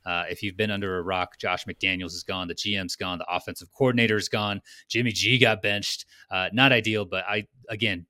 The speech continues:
do believe they get the bump, uh, with the interim head coach. Max Crosby's a game wrecker.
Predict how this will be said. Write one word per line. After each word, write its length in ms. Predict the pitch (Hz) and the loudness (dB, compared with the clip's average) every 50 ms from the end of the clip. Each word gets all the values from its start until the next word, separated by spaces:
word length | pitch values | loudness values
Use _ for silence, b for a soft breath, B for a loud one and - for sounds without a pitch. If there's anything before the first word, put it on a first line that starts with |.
| _ | _
do 160 | - 120 120 117 | -4 -2 -2 -2
believe 300 | 117 110 104 107 95 90 | -2 -2 -2 -2 -2 -4
they 100 | 98 87 | -4 -6
get 140 | 92 90 | -6 -8
the 80 | - - | -10 -10
bump, 320 | - - 95 87 104 - b b b b _ - | -8 -8 -6 -6 -8 -10 b b b b _ -6
uh, 140 | 82 82 82 | -6 -4 -4
with 140 | 92 92 - | -6 -8 -12
the 180 | - - - | -12 -10 -8
interim 200 | 95 90 92 90 | -8 -8 -8 -6
head 140 | 90 92 82 - - | -6 -8 -8 -8 -8
coach. 340 | - 87 82 - - - b b b b b - | -8 -8 -6 -6 -8 -10 b b b b b -2
Max 240 | 104 107 - - | -2 0 0 -2
Crosby's 480 | - - - 107 104 104 95 95 95 90 | -2 0 2 2 2 2 0 -2 -6 -8
a 60 | 98 | -8
game 280 | 85 - 92 92 90 90 | -6 -4 -4 -2 -2 -2
wrecker. 440 | 90 90 - - 101 92 90 87 | -4 -4 -4 -4 -6 -6 -6 -6